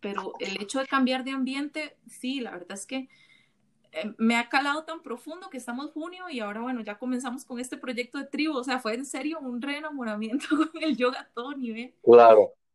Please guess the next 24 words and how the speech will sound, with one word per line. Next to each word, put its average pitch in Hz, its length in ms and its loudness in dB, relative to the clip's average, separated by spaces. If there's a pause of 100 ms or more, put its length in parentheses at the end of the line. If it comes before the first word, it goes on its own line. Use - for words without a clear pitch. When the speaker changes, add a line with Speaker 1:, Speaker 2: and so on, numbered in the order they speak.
(500)
Speaker 1:
¿Qué 120 100 12
Speaker 2:
Qué - 20 12
maravilla. 123 580 12
Speaker 1:
está 95 100 6
saliendo 285 520 -2
esto? 294 440 -6
Ajá, 240 440 -6
sí, 285 240 -12
muy 233 240 -4
loco. 240 520 -8 (960)
Este, 254 760 -4
Luis, 285 540 -6 (360)
ahora 262 360 -2
que - 300 -12
estábamos 247 440 -8
hablando 233 320 -4
un 254 80 -4
poco 254 220 -10
esto 262 280 -10
de 262 140 -8
que - 300 -14 (160)
para 208 220 -6
todos 233 380 -4
hay, 185 200 -8